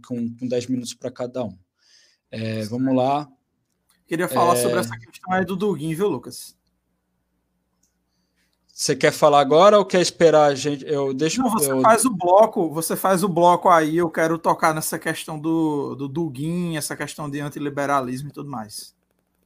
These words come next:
Speaker 1: Tá bom. Deixa eu passar aqui, então, pela, pela interação do, da audiência,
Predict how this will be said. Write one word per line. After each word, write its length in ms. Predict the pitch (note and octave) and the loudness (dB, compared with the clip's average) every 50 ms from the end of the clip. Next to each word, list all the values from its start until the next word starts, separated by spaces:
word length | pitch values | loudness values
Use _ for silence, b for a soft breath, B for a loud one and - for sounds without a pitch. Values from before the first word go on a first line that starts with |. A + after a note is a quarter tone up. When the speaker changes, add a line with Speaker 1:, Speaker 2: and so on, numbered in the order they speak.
| _ _ _ _ _ _ _ _ _ | _ _ _ _ _ _ _ _ _
Speaker 1:
Tá 120 | - C3+ C3 | -2 -2 -2
bom. 240 | B2 A#2+ A2+ G#2+ G#2+ - _ | -2 -4 -8 -8 -10 -12 _
Deixa 260 | C3 D3 D3+ - - | -8 -6 -6 -6 -4
eu 40 | - | -4
passar 300 | - F3 D#3 - - D3+ | -2 -2 0 0 -2 -2
aqui, 180 | C3+ C3+ D3+ | -4 -6 -10
então, 180 | C3+ C3 C#3 C3 | -10 -8 -8 -8
pela, 440 | A#2+ - C3+ B2+ B2+ B2 A#2+ A#2 A#2 | -8 -6 -4 -2 -2 -2 -4 -6 -8
pela 280 | A#2 A#2 B2+ B2 B2 | -10 -8 -8 -6 -6
interação 560 | A#2+ A#2 A#2 B2+ B2 A#2+ A#2 - - - B2+ B2 | -8 -8 -8 -6 -6 -6 -6 -6 -6 -8 -8 -8
do, 300 | A#2+ A#2+ A#2 A2+ A2 A2 A2+ - | -8 -8 -8 -8 -10 -12 -14 -14
da 100 | - B2 | -12 -10
audiência, 640 | A#2+ A#2 A#2 A#2 B2 B2+ C3 C3+ - - - D#3 C#3+ | -10 -8 -8 -6 -6 -6 -4 -4 -4 -6 -6 -6 -8